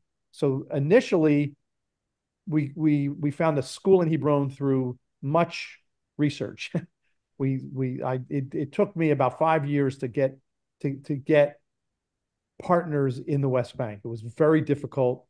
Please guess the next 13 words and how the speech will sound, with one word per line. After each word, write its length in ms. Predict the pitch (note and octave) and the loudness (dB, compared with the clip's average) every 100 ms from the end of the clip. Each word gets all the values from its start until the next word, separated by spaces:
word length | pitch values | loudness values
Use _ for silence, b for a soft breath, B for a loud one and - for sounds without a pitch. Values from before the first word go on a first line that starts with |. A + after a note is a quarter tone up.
| _ _ _ _ _ | _ _ _ _ _
because 800 | C#3 C3 C#3 B2+ B2+ B2 A2 - _ | -6 -4 0 2 2 -2 -6 -16 _
they 140 | B2+ | -6
didn't 320 | A#2+ D#3 D3 | 0 -2 0
like 180 | C#3 C3+ | -2 -2
the 60 | C#3 | -6
fact 300 | C3 C3 A2+ - | -4 -4 -4 -10
that 80 | |
we 120 | A#2+ A#2+ | -8 -6
were 120 | A#2+ | -4
also 300 | B2+ C3 C3+ | -4 -4 -4
working 380 | B2 A#2+ B2 A#2 | -4 -6 -8 -8
in 100 | A#2+ | -4
Israel, 640 | D#3+ D#3+ E3 D#3 D3 C#3+ | -4 0 2 2 2 -4